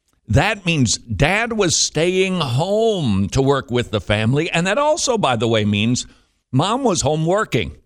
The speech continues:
because they shared in this industry. Men, women, husbands, wives, and children to boot. But the Industrial Revolution plucked Dad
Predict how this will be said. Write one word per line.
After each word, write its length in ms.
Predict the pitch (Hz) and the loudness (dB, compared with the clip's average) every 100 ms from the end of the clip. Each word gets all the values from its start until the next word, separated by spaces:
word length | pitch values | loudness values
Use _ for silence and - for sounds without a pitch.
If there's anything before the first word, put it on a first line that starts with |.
| - | -4
because 400 | 202 226 220 190 | -2 0 -2 0
they 180 | 185 | -2
shared 540 | 165 - 190 214 180 127 | -2 -2 0 2 2 0
in 260 | 135 127 | 0 0
this 220 | 113 110 - | 2 0 0
industry. 580 | 120 110 - 92 73 76 - - | 0 0 -2 -4 -6 -8 -18 -4
Men, 480 | 143 160 185 185 - _ - | 0 0 -2 -6 -10 _ 0
women, 360 | 117 147 156 | 2 2 2
husbands, 460 | 131 151 135 180 131 | 0 -2 0 -2 0
wives, 360 | 110 113 131 - | 2 2 0 -2
and 200 | 127 131 | 0 0
children 720 | - - - 190 190 190 196 165 | 0 -2 0 0 0 -2 -2 -2
to 200 | - 156 | 0 0
boot. 560 | 127 107 190 131 - - - _ _ | 0 -2 0 0 -4 -10 -18 _ _
But 140 | 135 143 | -4 0
the 100 | 147 | 0
Industrial 640 | 139 151 196 - 226 233 | 0 0 -2 -2 -2 -2
Revolution 640 | 147 113 120 123 131 107 85 | 0 0 0 0 0 0 0
plucked 580 | - 127 165 - - | 0 0 -2 -4 -6
Dad 380 | 95 123 110 85 | -2 0 0 -2